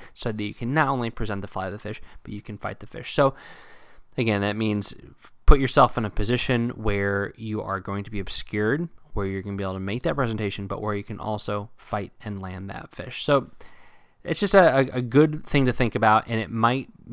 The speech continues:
be between, you know, maybe choice one A and one B of where you stand to cast is going to be determined by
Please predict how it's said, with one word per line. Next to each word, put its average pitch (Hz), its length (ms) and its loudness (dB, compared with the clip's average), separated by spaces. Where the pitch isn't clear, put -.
be 117 300 0
between, 110 520 0
you 113 120 -6
know, 95 280 -4
maybe 113 280 -4
choice - 340 6
one 117 240 6
A 110 360 -2
and 104 180 -4
one 104 240 2
B 101 240 -2
of 98 160 -4
where 104 80 2
you 101 160 -4
stand 98 320 -4
to 101 60 -8
cast 98 420 0
is 101 100 -8
going 98 220 -6
to 95 60 -6
be 98 120 -8
determined 95 560 -4
by 92 340 2